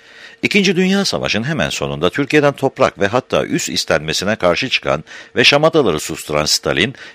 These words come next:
Birinci Dünya Savaşı'nın sonunda ise "So the interests of the people's masses dictate that the demand for secession of the border regions at this stage of the revolution is profoundly counter-revolutionary."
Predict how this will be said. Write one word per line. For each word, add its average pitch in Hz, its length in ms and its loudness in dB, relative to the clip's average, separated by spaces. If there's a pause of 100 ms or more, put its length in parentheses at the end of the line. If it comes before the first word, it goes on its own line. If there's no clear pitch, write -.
Birinci 80 280 -2
Dünya 78 300 2
Savaşı'nın 73 420 -2
sonunda 85 400 -4
ise 71 280 -2
"So 139 340 4
the 117 120 0
interests 147 600 -2
of 123 180 0
the 135 80 -2
people's 135 440 -4
masses 143 460 0
dictate 92 380 0 (100)
that 73 220 0
the 71 180 -8
demand 82 320 0
for 135 240 2 (340)
secession 151 640 2
of - 220 -2
the 82 140 -2
border 131 280 4 (100)
regions 69 360 -2
at 85 160 -2
this 73 140 -6
stage 101 440 0
of 76 120 -4
the 80 120 -4
revolution 76 600 0 (260)
is 82 140 -2
profoundly 139 800 2 (460)
counter-revolutionary." 139 1400 2